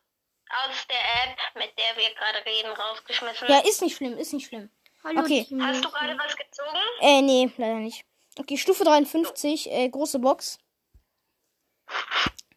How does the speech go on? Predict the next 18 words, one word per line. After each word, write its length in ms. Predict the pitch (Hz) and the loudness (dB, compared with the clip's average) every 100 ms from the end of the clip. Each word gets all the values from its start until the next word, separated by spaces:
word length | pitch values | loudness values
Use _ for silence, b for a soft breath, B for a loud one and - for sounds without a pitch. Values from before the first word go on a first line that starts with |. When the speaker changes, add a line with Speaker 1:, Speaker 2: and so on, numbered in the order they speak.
| _ _ _ - - - - - _ - - _ _ - | _ _ _ -18 -12 -12 -10 -14 _ -20 -20 _ _ -2
Speaker 2:
Zwei 360 | - 247 254 | 2 6 6
verbleibende, 720 | 269 262 214 214 220 226 220 | 6 0 0 2 2 0 -4
siebenundneunzig 720 | 220 269 269 240 240 - 220 | -2 0 2 2 -2 -4 -6
Münzen, 520 | 233 254 247 262 262 247 | -2 0 0 0 -2 0
acht 280 | 247 - - | -2 -4 -10
Pam 360 | - 240 240 214 | 0 2 2 0
und 200 | 208 208 | -4 -6
vierzig 480 | - 220 - 214 - | -6 -6 -4 -6 -6
Frank. 360 | - 226 233 247 - B B B B B B - - | -4 0 2 0 -4 B B B B B B -6 2
Ja, 220 | 311 294 269 | 4 4 2
zwei 260 | - 269 | 4 6
ist 120 | 269 | 6
natürlich 300 | 277 269 247 | 4 2 2
auch 160 | 247 226 | 2 2
nicht 120 | 254 | 2
so 100 | 269 | 0
schön, 400 | 254 - 277 262 | -4 -4 0 0
aber 240 | 240 233 | 0 -2